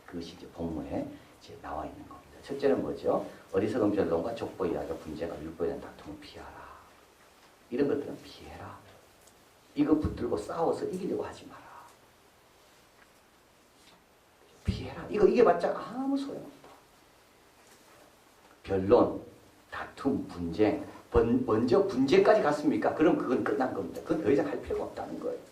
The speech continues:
이게 설득을 하고 설명을 해서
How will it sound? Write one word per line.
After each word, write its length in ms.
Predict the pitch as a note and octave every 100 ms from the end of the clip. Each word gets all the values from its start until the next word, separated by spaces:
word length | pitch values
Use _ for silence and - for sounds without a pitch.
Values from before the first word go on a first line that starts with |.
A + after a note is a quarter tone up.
| - - - _ - - - _ _ _ _ - -
이게 80 |
설득을 520 | C#3+ - - A#3+ - -
하고 420 | D#3+ F#3+ G#3 - -
설명을 520 | - A#3 A#3 E3+ D#3+
해서 420 | C#3+ D#3 A3 -